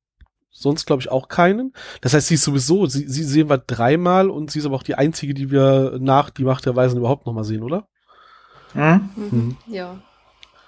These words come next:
Speaker 1: Tja, kein Ferengi mehr vorgekommen. Schade.
Speaker 2: Nee, müssen ohne Ferengi auskommen.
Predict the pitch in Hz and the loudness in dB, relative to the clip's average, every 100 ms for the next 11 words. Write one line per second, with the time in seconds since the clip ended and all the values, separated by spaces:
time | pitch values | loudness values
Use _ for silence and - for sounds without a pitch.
0 | _ _ _ _ _ _ _ _ _ _ | _ _ _ _ _ _ _ _ _ _
1 | _ _ - 143 127 120 - - - - | _ _ 0 4 4 2 -12 -20 -18 -18
2 | - - - - 131 - 123 120 117 117 | -18 -20 -8 0 0 2 0 2 -2 -4
3 | 117 - 113 110 113 117 113 - 147 120 | -6 -8 -10 -10 -14 -14 -12 -6 -6 -6
4 | - _ - _ _ _ _ - 170 165 | -14 _ -20 _ _ _ _ -2 2 2
5 | - - - - 147 131 117 120 117 - | 0 -20 -20 -18 -12 -8 -2 0 -2 -6
6 | - - 120 117 113 113 113 - 110 | -20 0 4 4 4 0 -2 -6 -8